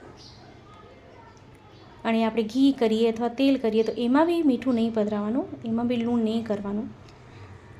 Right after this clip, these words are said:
નહીં તો આપણે જે બહારનું ટેક્સચર છે એવું ટેક્સચર આપણને નહીં મળશે. હવે અહીંયા ગેસની આંચને ધીમી કરીને એને સરખી આપણે તળી લેવાની છે.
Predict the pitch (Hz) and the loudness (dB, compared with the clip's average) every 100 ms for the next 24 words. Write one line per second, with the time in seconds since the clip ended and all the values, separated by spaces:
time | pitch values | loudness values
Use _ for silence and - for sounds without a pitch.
0 | - - - - - - - - - - | -20 -20 -20 -20 -20 -20 -20 -20 -20 -14
1 | - 226 226 226 226 214 226 208 208 233 | -6 -4 -2 0 0 0 2 2 2 2
2 | 240 240 - 302 254 220 233 233 220 247 | 0 -2 0 0 2 0 0 0 0 -2
3 | 214 214 254 311 214 208 196 196 196 202 | -2 0 0 2 2 0 -2 -6 -10 -12
4 | - - - - - - - - - - | -16 -20 -20 -20 -20 -20 -20 -20 -20 -20
5 | - - 262 294 294 233 220 233 220 214 | -16 -2 4 6 6 4 2 0 -2 0
6 | 240 220 214 214 214 220 240 339 403 - | -2 0 2 2 2 2 2 2 -2 -8
7 | 226 247 403 - - - - - - - | -4 -4 -4 -12 -20 -20 -20 -20 -20 -20
8 | - - 247 226 247 226 - - 220 202 | -14 -4 -2 0 -2 -2 -4 -2 -2 0
9 | 202 208 208 214 | -2 -2 -2 -2